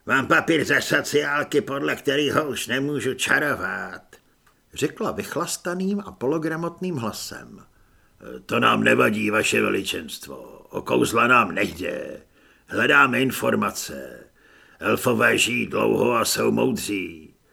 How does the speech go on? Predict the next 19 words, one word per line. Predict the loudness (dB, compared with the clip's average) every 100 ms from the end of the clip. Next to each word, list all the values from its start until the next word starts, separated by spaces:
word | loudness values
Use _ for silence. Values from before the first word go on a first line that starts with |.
| _ _ -4
Disponujete | -2 -2 -2 2 4 4 2 2
moudrostí | 4 6 4 2 0 -2
svých | -2 -2 -2
předků.“ | -2 -2 -2 -6 -6 -6 -6 -10 -16 _ _ _ _ _
„Já, | -4 -2 0 0 0 -2 -6 -14 _ _ -10
v | 2
srpnu | 2 4 0 0
mi | 2
bude | 2 2 2
sto | 2 2 2
padé.“ | 2 2 2 -2 -4 -10 -14 _ _ _ _ _
Tomuhle | -4 -2 -2 -2
jsem | -4 -4 -4
nějak | -4 -4 -4 -6
nevěřil. | -4 -4 -4 -4 -4 -6 -8 -12 -18 -10
Vypadala | -8 -6 -6 -6 -6
tak | -6 -8 -6
na | -6
čtyřicet. | -4 0 0 0 -4 -8 -10 -14